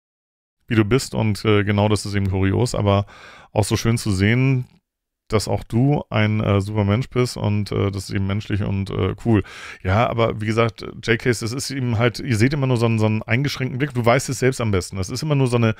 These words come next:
Momentaufnahme praktisch von mir. Ich sehe gerade, die Kamera ruckelt wieder, das hätte ich wieder vorher machen sollen. Egal.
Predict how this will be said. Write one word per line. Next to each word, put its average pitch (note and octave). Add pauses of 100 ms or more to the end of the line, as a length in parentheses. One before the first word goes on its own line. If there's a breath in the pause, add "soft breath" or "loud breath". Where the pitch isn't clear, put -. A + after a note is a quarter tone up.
(320 loud breath)
Momentaufnahme G#2+
praktisch -
von F#2+
mir. F#2+
Ich G2+
sehe A#2
gerade, G2
die F#2+
Kamera G2+
ruckelt F2
wieder, F#2
das F2
hätte F#2
ich -
wieder F#2
vorher G2+
machen G2
sollen. G2
Egal. A#2